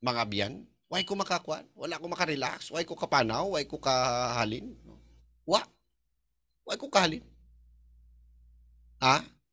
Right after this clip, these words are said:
Bangod gani nga ginatinder ko ang problema nga rait pamilya. Ginatinder ko kay ti gakuan mo.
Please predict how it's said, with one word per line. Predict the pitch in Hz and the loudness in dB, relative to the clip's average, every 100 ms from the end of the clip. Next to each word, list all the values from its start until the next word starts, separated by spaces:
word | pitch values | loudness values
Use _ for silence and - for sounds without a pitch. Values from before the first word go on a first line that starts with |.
| _ _ | _ _
Bangod | 220 247 226 | 4 4 4
gani | 226 220 233 226 | 2 2 -4 -2
nga | 220 214 214 214 208 _ _ _ _ _ _ _ _ | 0 0 -2 -6 -18 _ _ _ _ _ _ _ _
ginatinder | - 190 196 202 196 185 170 | -4 2 2 4 0 0 -2
ko | 196 | -4
ang | 196 | -6
problema | 180 160 151 139 156 | -6 -2 -2 0 -4
nga | 139 | -4
rait | 131 | -8
pamilya. | - 135 117 117 - - _ _ _ _ _ _ _ _ | -8 -10 -8 -10 -14 -18 _ _ _ _ _ _ _ _
Ginatinder | 226 240 240 220 240 - | 0 2 2 2 2 2
ko | |
kay | 294 254 247 | -2 -2 0
ti | 247 - _ _ _ _ _ _ _ _ _ _ _ _ | -4 -4 _ _ _ _ _ _ _ _ _ _ _ _
gakuan | 180 202 226 247 | 0 4 6 4
mo. | 359 | 0